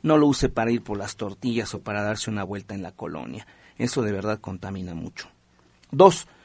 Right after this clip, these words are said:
no queme basura. Mejor sepárela, recíclela y tírela donde usted debe. Tres, en la medida de lo posible, no use carbón ni otros materiales de combustible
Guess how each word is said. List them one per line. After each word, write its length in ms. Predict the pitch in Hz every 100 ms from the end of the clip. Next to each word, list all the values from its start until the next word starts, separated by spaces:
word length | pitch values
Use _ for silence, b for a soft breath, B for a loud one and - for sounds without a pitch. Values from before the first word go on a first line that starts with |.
| b -
no 260 | 175 208
queme 280 | - 185 175
basura. 580 | 123 101 - 123 117 107 _ _ _
Mejor 260 | 123 127 175
sepárela, 680 | - 107 107 113 110 107 104
recíclela 800 | 104 101 - - 160 156 156 165 B B B -
y 100 | 117
tírela 400 | 123 110 104 104
donde 260 | 98 95
usted 280 | 95 - 101
debe. 520 | 95 101 95 92 - _ _ _ _ _ _ _ _ _ -
Tres, 380 | 170 190 - - B B B
en 140 | 135 147
la 100 | 147
medida 340 | 151 202 190
de 80 | 151
lo 120 | 139
posible, 480 | 135 - 202 196 -
no 160 | 170 180
use 340 | 175 175 180
carbón 600 | - 107 101 110 139 156 127
ni 200 | 123 131
otros 280 | 127 127
materiales 640 | 110 104 110 104 113 113 101
de 120 | 98
combustible 760 | - 104 98 - 123 117 131